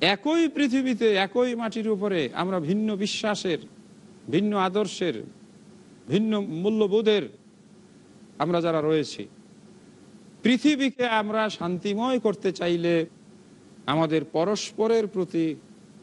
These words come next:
শ্রদ্ধাশীল হওয়া একান্ত প্রয়োজন। এবং এই শ্রদ্ধা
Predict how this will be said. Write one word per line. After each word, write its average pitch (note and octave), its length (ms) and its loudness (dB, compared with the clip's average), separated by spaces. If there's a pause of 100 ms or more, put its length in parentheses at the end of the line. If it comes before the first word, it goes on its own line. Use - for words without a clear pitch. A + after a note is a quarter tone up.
(220)
শ্রদ্ধাশীল E3 720 -2
হওয়া C#3 380 -2 (800)
একান্ত G3 400 -2
প্রয়োজন। F3 520 -2 (960)
এবং A#3 340 2
এই B3 120 2
শ্রদ্ধা A3+ 840 -2